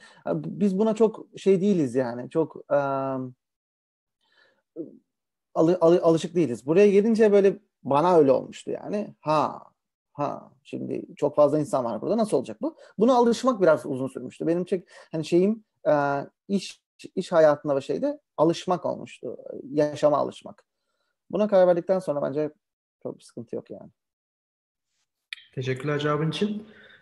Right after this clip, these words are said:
Speaker 2: Sıradaki sorum şöyle. Bu bayağı da uzun bir soru da ben kendim yorumlayarak tekrar kısaltayım.
Speaker 1: Hı hı.
Speaker 2: Ee, Türkiye'den Amerika'ya gelip çalışmak isteyen veya okumak isteyen çok fazla kişi var.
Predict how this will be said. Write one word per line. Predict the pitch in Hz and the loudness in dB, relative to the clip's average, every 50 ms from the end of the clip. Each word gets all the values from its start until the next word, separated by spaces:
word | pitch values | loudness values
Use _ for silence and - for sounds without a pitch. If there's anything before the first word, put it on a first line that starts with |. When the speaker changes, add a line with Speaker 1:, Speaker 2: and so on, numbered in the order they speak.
| _ _ | _ _
Speaker 2:
Sıradaki | - - - 170 180 220 226 - | -8 -4 0 0 2 0 0 -2
sorum | - - 254 254 269 254 | -2 -2 -2 -2 -2 -4
şöyle. | - - 247 262 233 175 196 - - - - - - - - - | -2 0 2 4 4 4 2 0 -2 -8 -12 -14 -18 -20 -14 -6
Bu | 135 147 147 139 147 - - 131 131 - - - | -2 -2 0 0 0 -2 -6 -8 -8 -6 -4 0
bayağı | 151 160 160 151 | 2 2 2 2
da | 143 | 2
uzun | 151 160 165 185 | 0 2 2 2
bir | 170 | 2
soru | 180 156 127 135 | 2 2 0 0
da | 160 131 | 0 0
ben | 127 127 127 127 - - - - _ _ _ _ - | 0 -2 -2 -4 -6 -12 -20 -20 _ _ _ _ -10
kendim | - 135 123 127 127 127 | -8 -6 -4 -4 -2 0
yorumlayarak | 127 127 127 127 127 127 123 120 120 120 - | 2 2 2 2 2 0 0 -2 -4 -4 -4
tekrar | 123 120 120 120 120 120 | -6 -4 -4 -6 -6 -8
kısaltayım. | - - 131 120 - - - 180 240 | -8 -6 -4 -4 -2 -2 -4 -6 -6
Speaker 1:
Hı | - | -8
hı. | - _ _ _ _ _ _ _ _ _ _ _ _ - 135 | -14 _ _ _ _ _ _ _ _ _ _ _ _ -6 -2
Speaker 2:
Ee, | 135 143 143 143 143 143 139 143 - - - | -2 0 0 0 0 0 0 -2 -6 -12 -8
Türkiye'den | - 196 196 - 240 226 220 208 | -6 -2 0 2 2 4 4 2
Amerika'ya | - 170 180 190 185 - 190 180 | 4 4 4 4 2 2 0 0
gelip | 175 165 165 170 175 170 | 2 2 2 2 0 0
çalışmak | - - 156 147 - 160 156 160 | 0 0 0 0 2 0 -2 -2
isteyen | - - - 135 131 131 127 123 | -4 -4 -2 -2 0 0 0 0
veya | 127 123 | 0 0
okumak | 127 135 135 - 156 147 | 0 -2 0 0 -2 -2
isteyen | - - 156 151 | -2 -2 -4 -2
çok | 151 - 165 165 | -2 -2 -2 0
fazla | 147 139 135 143 143 | 0 0 0 0 -2
kişi | - - - 151 123 | -4 -4 -4 -2 -2
var. | 104 95 - - - - | -2 -2 -6 -8 -12 -16